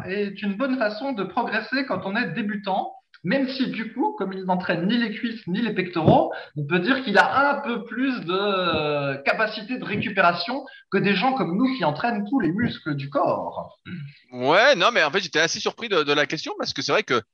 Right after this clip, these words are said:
Speaker 2: c'est assez, euh, surprenant de faire trois séances par semaine pour le dos, les épaules, les biceps et les triceps, en fait, euh, avec autant de volume. Alors, je vais pas réexpliquer ce qu'on a dit sur le nombre, euh, d'exercices par muscle, de quoi ça dépend, puisqu'on vient d'en parler.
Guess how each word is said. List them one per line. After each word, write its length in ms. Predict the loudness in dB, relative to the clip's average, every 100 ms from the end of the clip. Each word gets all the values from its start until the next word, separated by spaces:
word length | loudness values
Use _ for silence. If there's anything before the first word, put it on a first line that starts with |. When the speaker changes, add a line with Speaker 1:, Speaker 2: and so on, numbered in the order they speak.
| _ _ _
Speaker 2:
c'est 180 | 0
assez, 440 | 2 2 0 0 2
euh, 200 | 2 0
surprenant 520 | -2 -8 -6 -2 0
de 80 | 0
faire 240 | -2 -4
trois 400 | -6 -2 4 4
séances 720 | 4 2 2 2 -2 -6 -14 -20 _ _ _
par 160 | 0 2
semaine 420 | 0 0 0 -2 -10 _ _ _
pour 180 | -10 0
le 140 | 0
dos, 400 | 4 4 4 4
les 220 | 2 0 -2
épaules, 300 | -2 0 0
les 60 |
biceps 280 | 0 -2 -2
et 20 |
les 80 | -4
triceps, 320 | -4 -6 -4
en 80 | -2
fait, 260 | 0 0 4
euh, 540 | 4 6 4 4 2 -2 _ _ -6
avec 260 | 0 2 2
autant 240 | 2 2
de 60 | 0
volume. 340 | -2 -4 -8 -14 _ _ _ _ _ _ -4
Alors, 160 | -2
je 60 | 0
vais 80 | 2
pas 280 | 4 6
réexpliquer 520 | 4 2 -2 -6 -4 -4
ce 40 |
qu'on 140 | -2
a 80 | -4
dit 160 | -4 -6
sur 180 | -4 -4
le 60 |
nombre, 240 | -4 -2 2
euh, 420 | 4 4 4 0
d'exercices 720 | -4 -8 -8 -8 -10 -10 -14 _ -16 0
par 160 | 2
muscle, 300 | 2 -4 -6
de 60 | -6
quoi 100 | -6
ça 120 | -4
dépend, 200 | -6 -6
puisqu'on 200 | -10 -8
vient 100 | -6
d'en 100 | -2
parler. 260 | 2 2